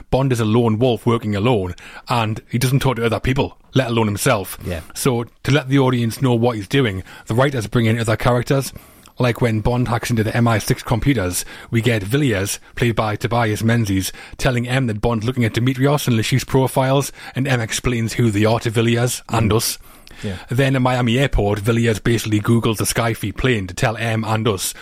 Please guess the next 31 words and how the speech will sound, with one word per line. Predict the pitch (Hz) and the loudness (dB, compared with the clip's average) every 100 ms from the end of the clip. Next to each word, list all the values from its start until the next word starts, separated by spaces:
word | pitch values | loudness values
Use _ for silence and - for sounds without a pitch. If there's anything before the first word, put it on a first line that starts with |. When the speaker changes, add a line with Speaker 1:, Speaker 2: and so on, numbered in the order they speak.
| - - | -14 -2
Speaker 1:
what | 117 - | 0 0
Le | 101 | -2
Chiffre's | 120 101 | -2 0
plan | - 113 123 | 2 2 2
is. | 127 - - _ - | 0 -4 -18 _ -10
Speaker 3:
Yeah. | 117 110 - | -8 -4 0
Speaker 1:
They're | 127 | 0
literally | 160 151 107 117 | 0 0 -2 -4
spoon-feeding | - - 143 127 - 123 110 | -6 0 2 2 2 0 2
info | 131 - 107 | 0 2 0
to | 110 | 0
the | 101 | 0
audience, | 120 120 92 85 - - - | 2 2 0 -2 -6 -10 -4
but | 135 127 | -2 0
it | 107 | -2
feels | - 135 | 0 2
natural, | 123 120 160 160 - _ _ | 2 -2 0 0 -2 _ _
in | - 120 | 2 4
the | |
Speaker 3:
Mm-hmm. | 120 | 4
Speaker 1:
film, | 131 143 143 - - | 2 0 -4 -10 -6
Speaker 3:
Yeah. | 165 | -2
Speaker 1:
and | 120 | -2
it's | 110 | -2
a | |
pretty | - 127 117 | -2 0 0
engaging | 113 123 117 117 | 2 2 2 2
way | 113 | 0
to | 104 | 0
do | 120 | 0
it. | 127 - | 0 -2